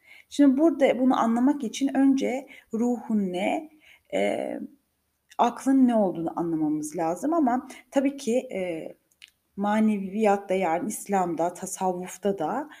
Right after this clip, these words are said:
e, ruh, e, katman katmandır. Yani nasıl desem aslında çok derinlerde bir öz vardır, bir ruh özü vardır.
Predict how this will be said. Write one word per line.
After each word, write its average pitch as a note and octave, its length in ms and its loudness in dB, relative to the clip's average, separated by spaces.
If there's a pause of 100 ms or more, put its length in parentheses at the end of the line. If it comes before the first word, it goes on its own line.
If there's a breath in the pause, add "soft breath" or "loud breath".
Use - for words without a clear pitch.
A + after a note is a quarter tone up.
(300 loud breath)
e, G3+ 280 0
ruh, B3+ 300 0 (520 soft breath)
e, G#3 220 -2 (380)
katman A3 480 -2
katmandır. - 720 -8
Yani F#3+ 540 0 (720)
nasıl A#3 340 4
desem G#3+ 460 -2 (340 loud breath)
aslında G#3+ 480 -2
çok C4 300 0
derinlerde F3 680 -2
bir D#3 260 -8 (340)
öz A#3+ 320 4
vardır, B3+ 480 0
bir - 520 -8
ruh G3+ 440 -2
özü B3 320 0
vardır. B3+ 500 2